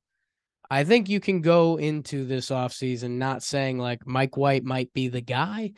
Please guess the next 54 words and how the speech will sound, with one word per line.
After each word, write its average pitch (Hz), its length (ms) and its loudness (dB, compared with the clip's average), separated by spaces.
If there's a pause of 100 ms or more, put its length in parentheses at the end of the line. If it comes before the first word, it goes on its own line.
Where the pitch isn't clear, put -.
(240)
Maybe 214 200 6
you - 80 6
keep 202 180 4
him 147 160 4
around 147 540 4
'cause 127 140 -4
I, 123 140 -2
I - 180 -6
don't 160 140 0
think 139 160 -2
you 127 100 -6
can - 100 -20
keep 131 220 -2
Zach 120 280 -4
Wilson 131 320 2
around 117 240 -6
at 113 60 -4
all. 127 360 2 (460)
Um, 135 460 2 (840)
but 165 280 6
you 156 280 0
know 180 240 6
you 180 160 4
need 165 180 2
to 151 100 0
address 143 360 -2
the 135 60 -10
quarterback 127 580 -4
spot, 170 500 4
which, 196 420 0 (400)
think 180 180 0
about 165 220 4
what 156 100 2
we 156 100 2
just 147 240 -4
talked 151 220 -4
about 151 160 0
with 151 120 0
the 160 60 -8
Giants. 170 680 -10
Uh, 123 180 -2
Daniel 135 360 0
Jones 170 300 4
will 175 80 0
be 214 160 2
back, 113 400 -4
and 117 300 -10 (120)
I, 131 240 0
I 131 120 0
still 147 260 0
don't 143 180 2
know 139 200 4
if 131 100 -2
he's 131 200 -4